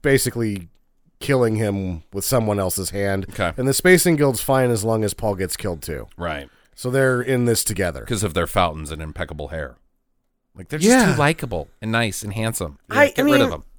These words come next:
Speaker 3: at what point do you just look around you and go, "I don't wanna move to the desert"?
Speaker 2: Right. I, like
Speaker 3: And, and you're just like, "Hey, you know, I, I really appreciate you thinking of me."
Speaker 2: I'm living
Speaker 3: But
Speaker 2: in
Speaker 3: no.
Speaker 2: Alderaan, and I have to move to the desert?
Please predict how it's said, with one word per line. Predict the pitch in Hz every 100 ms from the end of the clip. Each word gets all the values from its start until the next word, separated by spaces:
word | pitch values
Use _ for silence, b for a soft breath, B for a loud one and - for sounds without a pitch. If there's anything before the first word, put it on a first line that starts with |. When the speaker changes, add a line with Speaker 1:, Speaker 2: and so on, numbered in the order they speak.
| - -
Speaker 3:
at | 254
what | 262 302
point | 233 247 208 180
do |
you | 196 185
just | 185 190 -
look | 180 220 220
around | 175 170 170
you | 156
and | 143
go, | 139 127 120 -
"I | 185
don't | 220 233
wanna | 156
move | 135 123
to | -
the | 113
desert"? | - 113 110 123 190 - _ _ _ _ _
Speaker 2:
Right. | 117 165 156 -
I, | - 151
like | 165 _ -
Speaker 3:
And, | 190 190
and | 208 208
you're | 202
just | 185 190
like, | 185
"Hey, | 262 254 202
you | 185
know, | 214
I, | 190 202 170
I | 196
really | 190 196
appreciate | 196 202 - 208
you | 208
thinking | 220 226
of | 160
me." | 151 135 123 -
Speaker 2:
I'm | 123 120
living | 143 151
Speaker 3:
But | 160
Speaker 2:
in |
Speaker 3:
no. | 254 196 156
Speaker 2:
Alderaan, | 110 90 82 82 82 - _
and | 104 101 98
I | 98
have | 110 117
to | 117
move | 113 123 131
to | 120
the | 92 85 87 _ -
desert? | 98 113 147 170